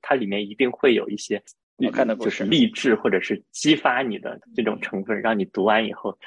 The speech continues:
Speaker 1: 给自己一些短暂的正能量，
Speaker 2: 讲故事嘛，
Speaker 1: 这样。
Speaker 2: 当然要给正能量，嗯。
Speaker 1: 嗯，对。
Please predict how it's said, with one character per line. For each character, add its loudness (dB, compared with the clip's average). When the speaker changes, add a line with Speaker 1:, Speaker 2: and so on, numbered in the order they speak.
Speaker 1:
给 -2
自 0
己 -6
一 -2
些 -4
短 -2
暂 2
的 -2
正 -4
能 -6
量， -2
Speaker 2:
讲 -6
故 -
事 -10
嘛， -16
Speaker 1:
这 -10
样。 -14
Speaker 2:
当 -10
然 -6
要 -4
给 -6
正 -2
能 -2
量， -4
嗯。 -14
Speaker 1:
嗯， -12
对。 -4